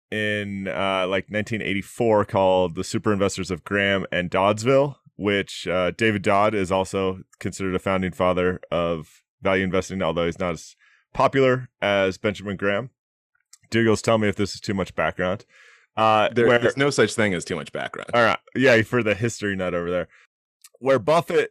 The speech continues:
Speaker 1: lays out, he says, he basically says in this essay, like, "Listen, I'm not a genius. Everyone following these principles, all these people that are super investors of Graham and Doddsville that are basically trained at Columbia Business School using a value investing methodology,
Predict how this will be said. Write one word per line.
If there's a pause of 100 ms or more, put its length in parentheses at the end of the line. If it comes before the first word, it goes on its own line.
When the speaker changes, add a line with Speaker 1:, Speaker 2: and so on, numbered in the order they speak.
Speaker 1:
lays
out,
he
says,
he
basically
says
in
this
essay,
like, (180)
"Listen,
I'm
not
a
genius. (180)
Everyone
following
these
principles, (100)
all
these
people
that
are
super
investors
of
Graham
and
Doddsville
that
are
basically
trained
at
Columbia
Business
School
using
a
value
investing
methodology,